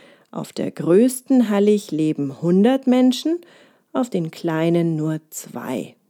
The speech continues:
Alles, was sie zum Leben brauchen, muss vom Festland entweder per Boot oder mit einer Lore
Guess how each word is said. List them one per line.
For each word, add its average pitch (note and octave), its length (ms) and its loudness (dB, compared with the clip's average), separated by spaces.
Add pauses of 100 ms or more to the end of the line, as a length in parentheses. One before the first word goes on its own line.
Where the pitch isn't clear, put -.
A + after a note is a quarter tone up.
(760)
Alles, B3+ 640 2
was F3 360 -2
sie G3 240 0
zum D3 320 -6
Leben G3 580 2
brauchen, D3 720 -2 (280)
muss A#3 360 2
vom D3+ 280 -4
Festland G#3 920 -2 (120)
entweder E3 640 -2
per D3 320 -10
Boot G#3 480 2 (420)
oder C4 420 2
mit E3+ 340 -2
einer D#3 320 -6
Lore G3 680 2